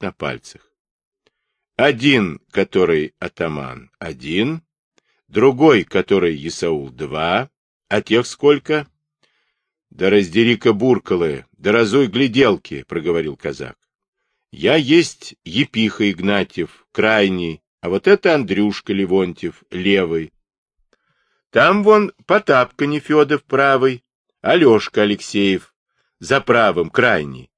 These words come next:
а там Афонька, Захарка, Еремка.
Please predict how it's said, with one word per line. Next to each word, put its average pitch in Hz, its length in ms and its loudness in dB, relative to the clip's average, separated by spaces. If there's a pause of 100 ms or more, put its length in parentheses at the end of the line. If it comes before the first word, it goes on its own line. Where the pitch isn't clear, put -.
(240)
а 76 120 -16
там 143 440 -2
Афонька, 120 800 0 (180)
Захарка, 87 640 -4
Еремка. 82 720 -6